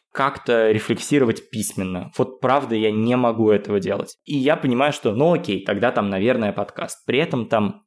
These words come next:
кому-то проще с видео записываться. Я уверен, есть такие люди. Кому-то проще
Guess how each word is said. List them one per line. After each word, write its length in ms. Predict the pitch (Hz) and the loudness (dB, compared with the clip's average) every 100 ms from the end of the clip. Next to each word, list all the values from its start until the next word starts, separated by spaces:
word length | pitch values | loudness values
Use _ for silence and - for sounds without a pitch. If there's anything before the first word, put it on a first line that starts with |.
| - | -2
кому-то 360 | 117 147 143 | 0 0 -2
проще 360 | 92 131 131 - | -2 0 0 -4
с 120 | - | -6
видео 320 | 104 98 98 | -2 0 2
записываться. 640 | 104 202 - - - - 107 | 2 0 -6 -10 -10 -6 0
Я 100 | 113 | 2
уверен, 360 | 107 117 107 | 4 2 2
есть 260 | 98 101 101 | 0 -4 -4
такие 300 | - - 107 | -8 -6 -4
люди. 260 | - - - | -4 -6 -4
Кому-то 340 | 107 131 - | -2 -2 -2
проще 580 | - 123 120 - 113 | -2 0 0 -2 -2